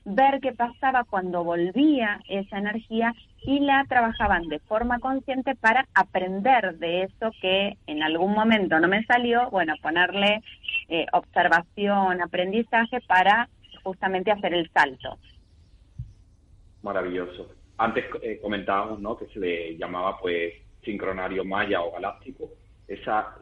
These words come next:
Speaker 2: sincronicidad del cometido del alma también se adecua a lo que revelan otras disciplinas ancestrales, como son la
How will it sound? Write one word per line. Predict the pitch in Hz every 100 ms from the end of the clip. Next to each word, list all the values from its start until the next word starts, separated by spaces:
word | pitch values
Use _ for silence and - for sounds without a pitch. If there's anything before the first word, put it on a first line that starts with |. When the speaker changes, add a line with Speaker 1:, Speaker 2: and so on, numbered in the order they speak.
| - -
Speaker 2:
sincronicidad | 123 117 104 104 - 98 101 98
del | 95 87 -
cometido | 101 95 92 101 101
del | 95 90 87 -
alma | 98 104 135 147
también | 101 98 101 113 113
se | 117 98 92 92
adecua | 98 98 113 - 110
a | 98
lo | 98
que | 104 95
revelan | 98 101 107
otras | 110 110 107
disciplinas | 110 - - 98 98
ancestrales, | 104 95 92 - 98 110 123
como | - 90
son | - 92 90
la | 85